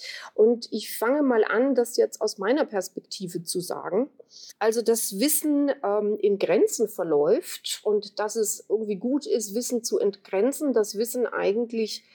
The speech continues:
alle, die während des Kalten Krieges studiert haben, eigentlich dann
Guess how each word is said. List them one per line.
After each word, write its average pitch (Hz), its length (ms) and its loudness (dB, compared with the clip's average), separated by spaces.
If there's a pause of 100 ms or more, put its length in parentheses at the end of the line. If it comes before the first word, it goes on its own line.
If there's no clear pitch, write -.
(360)
alle, 240 340 4
die 254 680 -4
während 196 440 2
des 254 160 -2
Kalten 190 340 -2
Krieges 202 400 -4
studiert 226 560 -2
haben, 151 360 -8 (100)
eigentlich 202 400 0
dann 196 240 -2